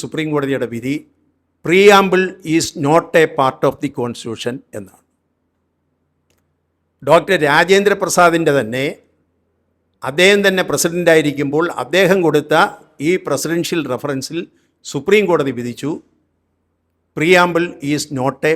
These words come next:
part of the constitution." പ്രിയാമ്പിൾ വേറെ, ഭരണഘടനയുടെ ആർട്ടിക്കിൾ ഒന്ന് മുതൽ ഇങ്ങോട്ടുള്ള, ആ, ഭരണഘടനാ അനുച്ഛേദങ്ങൾ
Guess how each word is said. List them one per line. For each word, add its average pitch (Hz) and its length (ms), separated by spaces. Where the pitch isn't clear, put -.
part 127 300
of 123 60
the 185 80
constitution." - 540
പ്രിയാമ്പിൾ 208 400
വേറെ, 117 240
ഭരണഘടനയുടെ 135 720
ആർട്ടിക്കിൾ 143 320
ഒന്ന് 147 220
മുതൽ 131 220
ഇങ്ങോട്ടുള്ള, 123 400
ആ, - 20
ഭരണഘടനാ 139 460
അനുച്ഛേദങ്ങൾ 131 580